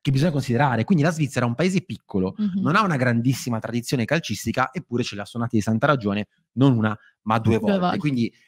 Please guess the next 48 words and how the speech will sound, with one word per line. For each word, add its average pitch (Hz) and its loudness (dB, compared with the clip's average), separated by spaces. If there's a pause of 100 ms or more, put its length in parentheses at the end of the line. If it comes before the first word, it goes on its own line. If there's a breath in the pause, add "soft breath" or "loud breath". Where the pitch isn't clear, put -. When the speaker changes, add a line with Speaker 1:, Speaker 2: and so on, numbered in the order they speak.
(160)
Speaker 1:
eh, 123 -2
la 120 -2
sua 139 2
viva 139 6
voce 127 4
è - -8
ancora, 107 2
eh, 95 2
insomma, 92 -4
ancora 107 -2
più 117 -2
Speaker 2:
E - 2
Speaker 1:
importante. 107 0
Speaker 2:
poi 403 2
secondo 208 2
me 247 4
c'è - -2
anche 190 -2
un 196 0
altro 190 -4
tema 196 4 (460)
che 208 -2
non 196 2
abbiamo 190 2
trattato, 185 2
Speaker 1:
Sì. 131 6 (200)
Speaker 2:
cioè 196 2
che - -6
si 208 0
aggiunge, 226 2
oltre 277 0
alle 214 2
strutture, 214 -2
anche 190 2
al 190 4
modo 190 4
di 180 4
allenare, 190 2 (260 loud breath)
avevamo 208 4
detto, 208 2
anche 196 0
riferito 202 -4
un 196 -4
po' 190 -2
più - -2
al 180 0
calcio 185 -2
inglese, 190 4